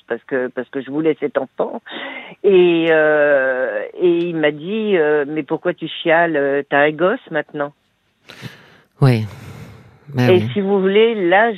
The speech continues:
Speaker 1: je me suis dit, « Mais qu'est-ce qui se passe ? » Mais, mais il a rien compris, quoi. Euh,
Speaker 2: Vous aviez
Speaker 1: je lui
Speaker 2: jamais,
Speaker 1: av-
Speaker 2: euh, c'est, ce genre de, de, de, bah, ce visage, hein, j'ai envie de dire,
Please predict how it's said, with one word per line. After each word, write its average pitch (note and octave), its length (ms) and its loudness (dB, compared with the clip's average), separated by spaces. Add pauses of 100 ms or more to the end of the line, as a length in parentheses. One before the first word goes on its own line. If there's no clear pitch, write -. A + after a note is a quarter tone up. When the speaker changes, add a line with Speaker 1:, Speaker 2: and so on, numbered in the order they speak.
Speaker 1:
je E3 140 -2
me E3 280 -4
suis D#3+ 300 -10
dit, « D#3+ 320 -6
Mais D3+ 280 -2 (180)
qu'est-ce C4 440 -2
qui D3 120 -8
se - 200 -18
passe ? » A3 200 -2 (120)
Mais, C#3+ 300 -2
mais D3 200 -2
il C#3 100 -4
a C#3+ 60 2
rien F3+ 280 -4
compris, G#3+ 500 -6
quoi. - 260 -4 (480)
Euh, D#3+ 140 4
Speaker 2:
Vous F#3 160 6
aviez A3+ 280 0
Speaker 1:
je - 180 -2
lui - 80 2
Speaker 2:
jamais, - 40 6
Speaker 1:
av- D#4 260 -4
Speaker 2:
euh, A3 400 -4 (380)
c'est, F#3 320 -2
ce - 240 0
genre A#3+ 260 0
de, G3 300 0
de, F3 280 -2
de, C3+ 400 -6
bah, A#2 140 0
ce - 200 0
visage, C3+ 640 0
hein, F3+ 300 0
j'ai D3+ 120 -4
envie C#3+ 220 -2
de C3+ 100 -6
dire, E3 220 0